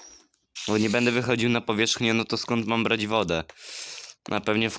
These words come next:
z kopalni nie będę ich brał. Mm. To gdzie by sobie ten crafting postawić? Ja tu se postawmy, będzie przy krówkach. Okej. No to tu pierwsze co?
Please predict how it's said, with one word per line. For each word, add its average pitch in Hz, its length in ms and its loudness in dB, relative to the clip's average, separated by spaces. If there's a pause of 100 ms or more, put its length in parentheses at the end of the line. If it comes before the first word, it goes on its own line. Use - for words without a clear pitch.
(120)
z - 100 -4
kopalni 110 420 2
nie 110 100 2
będę 107 300 2
ich 98 120 -2
brał. 95 400 0 (300)
Mm. 82 380 -4 (340)
To - 100 -8
gdzie 95 180 -2
by 117 100 -2
sobie 110 200 -2
ten 107 380 0
crafting 104 460 -6
postawić? 85 440 -6
Ja 131 80 0
tu - 160 -6
se - 120 -4
postawmy, 92 600 -4 (100)
będzie 101 260 0
przy - 180 -8
krówkach. - 440 -8 (680)
Okej. 85 520 -2 (1120)
No 98 80 -6
to 104 120 0
tu 110 160 -4
pierwsze 110 440 -2
co? 120 340 -2